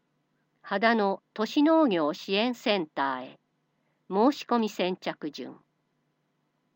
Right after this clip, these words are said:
農産加工企業セミナー。四月から九月の月一回。ジェイエー秦野本所。農産加工品の製造販売を希望する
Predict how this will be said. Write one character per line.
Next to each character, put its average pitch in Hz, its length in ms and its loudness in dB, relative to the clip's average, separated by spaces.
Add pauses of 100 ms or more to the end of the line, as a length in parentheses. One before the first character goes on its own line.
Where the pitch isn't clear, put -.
(400)
農 254 240 4
産 285 320 2
加 233 200 0
工 214 360 2
企 214 260 -4
業 269 220 2
セ 247 180 -2
ミ 175 160 0
ナ 139 380 -6 (920)
ー。 - 40 -20
四 247 120 -2
月 302 260 2
か 196 140 4
ら 180 140 2
九 247 140 -2
月 196 340 -2
の 147 220 -2 (140)
月 214 400 -4
一 - 80 -12 (140)
回。 139 260 -4 (840)
ジ 226 160 -2
ェ 277 100 4
イ 302 120 4
エ 277 180 4
ー 196 40 -4
秦 190 320 -2
野 185 140 0
本 165 280 -4
所。 - 300 -6 (960)
農 262 240 4
産 277 300 2
加 262 180 -2
工 247 260 0
品 214 360 -2
の 180 300 2
製 262 340 0
造 254 240 0
販 226 340 -2
売 208 280 0
を 190 120 -2
希 175 200 -6
望 180 200 2
す 160 220 -6
る 139 220 -4